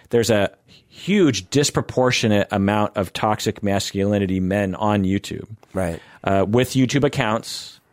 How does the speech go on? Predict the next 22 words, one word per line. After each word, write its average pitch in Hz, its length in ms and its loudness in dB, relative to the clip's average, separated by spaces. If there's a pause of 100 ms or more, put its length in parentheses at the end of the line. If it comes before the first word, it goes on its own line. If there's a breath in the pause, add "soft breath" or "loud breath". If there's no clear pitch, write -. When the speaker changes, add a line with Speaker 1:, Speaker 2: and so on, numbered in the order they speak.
(200)
Speaker 1:
you 113 100 0
know, 101 400 2
who 110 100 -2
they, 101 380 0 (260)
they 101 280 2 (320)
allow 107 400 2
themselves 110 460 2
to 98 60 -4
be 101 100 2
logged 95 320 2
into 101 340 0
it, 92 120 0
you 98 80 -6
know, 90 180 -4
with, 90 300 -8
and 95 140 -4
then 98 140 0
they 98 120 2
like 95 260 0
things. 87 200 -4
Anyway, 107 200 0 (420 loud breath)
so, 151 380 2